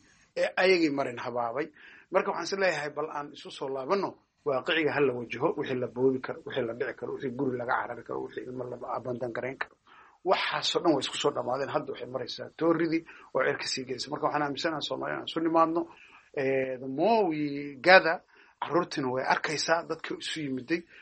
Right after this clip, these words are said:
organizationadii, walow aan shentarkii xasaasi ka qabnay oo waxaan oo dhan basic bay u dhuranayaan.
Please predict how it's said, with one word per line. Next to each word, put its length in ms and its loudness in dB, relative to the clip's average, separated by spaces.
organizationadii, 800 0
walow 380 8
aan 160 0
shentarkii 560 0
xasaasi 500 0
ka 120 -2
qabnay 340 -6
oo 140 -10
waxaan 260 0
oo 160 -2
dhan 120 2
basic 360 2
bay 100 4
u 120 -2
dhuranayaan. 500 2